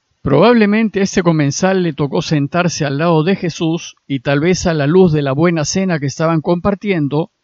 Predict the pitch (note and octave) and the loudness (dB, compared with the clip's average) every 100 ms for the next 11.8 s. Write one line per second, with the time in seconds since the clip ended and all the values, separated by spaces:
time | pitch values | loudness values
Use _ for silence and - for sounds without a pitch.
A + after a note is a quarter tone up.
0 | _ _ _ F#3+ D#3 E3+ E3+ F3 A3 A3+ | _ _ _ -4 0 0 0 2 4 4
1 | F3+ - G3 G3+ F#3+ E3+ - F#3+ - F3 | 2 2 2 2 2 0 0 -6 -2 0
2 | D3 A#2 - _ _ _ _ _ _ _ | 0 -4 -16 _ _ _ _ _ _ _
3 | - - G#2+ D#3 F#3+ E3 - F#3+ F#3 D3+ | -16 -8 0 2 2 0 -2 0 0 0
4 | D3 C3+ C#3 F3+ F3 D#3 D#3+ D#3 E3 C#3+ | -2 -2 -4 -2 -2 -2 -2 -2 -4 -2
5 | C#3 D#3+ D#3+ C3+ B2 _ C3+ A#2+ A2+ A2+ | -2 0 0 -2 -4 _ -8 -8 -6 -8
6 | A#2+ - D3 C#3+ A#2+ A#2 D3 D3 C#3 D3+ | -8 -4 -2 -2 -4 -4 -2 0 -2 -6
7 | _ _ _ _ - B3+ G3 G3 F3 A#2 | _ _ _ _ -4 -2 -2 -2 -4 -6
8 | - - _ _ _ _ - A3+ G#3+ - | -10 -12 _ _ _ _ -2 0 0 0
9 | A#3+ F3 - D#3+ E3+ B3+ B3+ F#3 D3 C#3 | 0 -2 -2 -2 -2 -4 -6 -4 -4 -4
10 | - B3 E3 - B2 A#2+ _ _ _ - | -4 -4 -4 -8 -14 -16 _ _ _ -6
11 | C#3 C3+ C3+ - G#3+ - B3+ B3+ | -2 -2 -2 -2 -4 -2 -8 -8